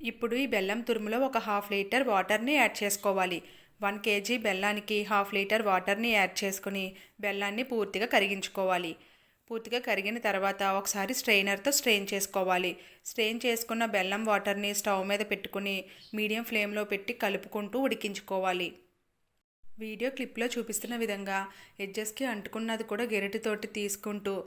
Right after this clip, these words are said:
కలుపుకుంటూ ఉడికించుకోవాలి. మీడియం ఫ్లేమ్లో పెట్టి మాత్రమే ఉడికించుకోవాలి. హై ఫ్లేమ్లో పెట్టినట్లయితే పాకం త్వరగా వచ్చేస్తుంది, అరిసెలు అనేది సరిగ్గా రావు. మీడియం ఫ్లేమ్లో పెట్టి పాకం ఉడికించుకుంటే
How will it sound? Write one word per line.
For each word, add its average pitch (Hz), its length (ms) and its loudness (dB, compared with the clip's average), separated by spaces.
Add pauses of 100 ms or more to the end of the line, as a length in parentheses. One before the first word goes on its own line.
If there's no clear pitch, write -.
(560)
కలుపుకుంటూ 220 520 -6
ఉడికించుకోవాలి. 185 840 -2 (520)
మీడియం 214 360 -2
ఫ్లేమ్లో 247 360 2
పెట్టి 214 260 4
మాత్రమే 214 380 0
ఉడికించుకోవాలి. 202 800 4 (480)
హై 214 100 -2 (120)
ఫ్లేమ్లో 247 340 2
పెట్టినట్లయితే 220 600 0 (100)
పాకం 202 380 2
త్వరగా 208 320 4
వచ్చేస్తుంది, 214 540 2 (160)
అరిసెలు 214 360 4
అనేది 214 300 -2
సరిగ్గా 196 380 4
రావు. 180 280 6 (800)
మీడియం 226 340 -2
ఫ్లేమ్లో 240 400 2
పెట్టి 247 220 2 (160)
పాకం 214 340 2
ఉడికించుకుంటే 220 640 2